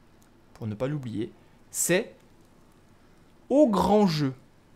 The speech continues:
Au grand jeu. Donc O, euh, A U, hein, bien sûr. Donc au grand jeu. Voilà le, la phrase magique pour le concours. Attention, c'est pas la, une phrase magique à mettre, euh, en commentaire, hein, attention, hein.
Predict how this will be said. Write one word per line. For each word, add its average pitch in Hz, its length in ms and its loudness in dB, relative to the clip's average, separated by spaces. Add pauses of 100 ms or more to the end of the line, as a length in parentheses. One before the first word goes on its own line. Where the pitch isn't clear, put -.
(340)
Au 190 280 0 (400)
grand 147 420 -2 (140)
jeu. 120 320 -6 (1040)
Donc 120 300 -10
O, 151 220 -2
euh, 123 180 -4
A 131 180 -2
U, 185 140 -4 (240)
hein, 127 120 -10
bien 123 120 -12
sûr. 180 200 -14 (600)
Donc - 200 -10 (100)
au 254 100 -2
grand 185 300 0
jeu. 127 200 -8 (520)
Voilà 151 240 0
le, 120 320 -4 (240)
la 123 80 -4
phrase 226 280 -4
magique 131 400 -4 (1500)
pour 196 140 0
le 180 80 2
concours. 143 360 -6
Attention, 185 200 -6
c'est 156 120 -4
pas - 120 4
la, 190 100 4
une 165 120 0
phrase 156 180 -6
magique 190 240 -4
à 143 40 0
mettre, 180 320 -2
euh, 127 140 2
en 127 60 -2
commentaire, 139 460 -2
hein, 120 80 -6
attention, 123 440 -8
hein. 123 100 -10